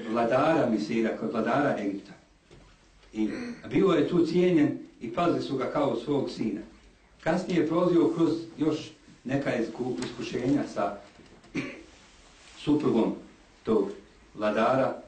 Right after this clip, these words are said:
i prav zdrav završio je u zatvoru. Prav zdrav je bio osuđen na tamnicu. Kad je ušao u tamnicu,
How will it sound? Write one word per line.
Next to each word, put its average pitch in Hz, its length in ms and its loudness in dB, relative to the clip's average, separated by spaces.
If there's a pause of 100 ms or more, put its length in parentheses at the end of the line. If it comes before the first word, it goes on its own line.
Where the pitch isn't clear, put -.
(400)
i 107 220 -4 (400)
prav - 320 2
zdrav 139 320 2
završio 113 440 0
je 95 100 2
u 92 80 -4
zatvoru. - 420 -12 (840)
Prav 165 260 2
zdrav 139 300 2
je - 240 0 (360)
bio 127 240 2
osuđen 117 680 0
na 104 120 -4
tamnicu. 107 440 -4 (960)
Kad 131 180 0
je 135 60 4
ušao - 280 4
u 139 80 4
tamnicu, 165 600 0